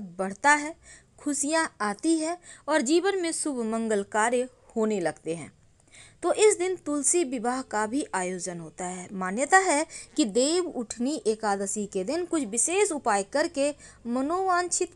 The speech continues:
फलों की प्राप्ति की जा सकती है। तो कार्तिक शुक्ल पक्ष की एकादशी को देवोत्थान एकादशी या देव उठनी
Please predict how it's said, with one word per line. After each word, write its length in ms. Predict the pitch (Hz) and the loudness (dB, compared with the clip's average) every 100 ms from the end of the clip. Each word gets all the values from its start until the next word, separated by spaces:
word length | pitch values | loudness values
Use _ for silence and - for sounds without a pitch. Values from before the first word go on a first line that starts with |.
| - | -14
फलों 220 | 214 220 | -8 -6
की 180 | 226 220 | -6 -8
प्राप्ति 500 | 214 233 240 - 214 214 - - | -4 -4 -4 -4 -8 -8 -14 -10
की 140 | 190 | -6
जा 160 | 180 160 | -2 -2
सकती 340 | 160 - 170 | -2 -6 -10
है। 160 | 175 139 - _ - - - | -10 -12 -16 _ -20 -20 -6
तो 80 | - | -4
कार्तिक 400 | 349 320 320 427 | 4 2 6 4
शुक्ल 240 | 415 392 349 | 4 0 2
पक्ष 300 | 311 330 - | 2 0 0
की 160 | 339 339 - | 0 0 2
एकादशी 600 | 233 233 214 220 214 311 | 0 2 0 0 -2 -2
को 200 | - 330 | -2 -4
देवोत्थान 840 | 202 214 202 196 - - 240 339 | 2 2 2 -2 -6 -6 -4 -2
एकादशी 560 | 359 349 349 359 403 415 - - | 2 2 2 4 4 4 2 -6
या 120 | 311 381 | 4 4
देव 380 | 226 277 381 392 | 4 0 2 2
उठनी 520 | 262 294 - 277 | 2 -2 -2 -2